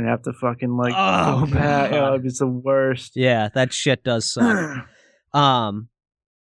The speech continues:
Speaker 2: yeah, but it's good. It doesn't, like, I would say, yeah, I can see what you mean about transitions and all of that shit,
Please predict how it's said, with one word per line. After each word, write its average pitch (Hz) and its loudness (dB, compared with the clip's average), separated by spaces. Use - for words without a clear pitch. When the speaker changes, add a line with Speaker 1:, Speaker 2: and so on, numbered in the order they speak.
Speaker 2:
yeah, 180 0
but 131 -2
it's 156 2
good. 151 2
It 120 -4
doesn't, 156 0
like, 151 2
I 147 2
would 175 2
say, 190 0
yeah, 196 2
I 190 2
can 226 0
see - -2
what 226 2
you 185 0
mean 165 2
about 147 2
transitions 127 0
and 113 -2
all 113 2
of 107 -2
that 110 2
shit, 117 0